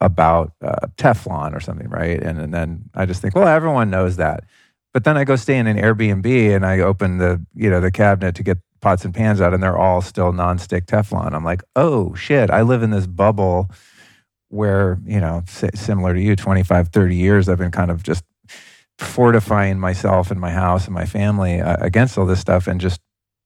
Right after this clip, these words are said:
uh, naively thought that everyone else already knew this too, but they don't. So it's important work.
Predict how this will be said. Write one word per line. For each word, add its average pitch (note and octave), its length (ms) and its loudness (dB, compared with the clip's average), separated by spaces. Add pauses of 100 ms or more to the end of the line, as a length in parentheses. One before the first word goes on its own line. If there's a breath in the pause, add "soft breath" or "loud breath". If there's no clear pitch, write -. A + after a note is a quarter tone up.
(140)
uh, - 300 -8
naively A2 680 4
thought G2 280 2
that G2+ 120 2
everyone G2+ 320 0
else F#2 240 0
already F#2 260 0
knew F2 400 -4
this E2+ 240 -6
too, F#2 380 0 (120)
but F2 140 -4
they F#2 80 0
don't. F#2 380 -2
So F#2 100 -2
it's E2+ 140 -4
important F2+ 420 0
work. F2+ 220 0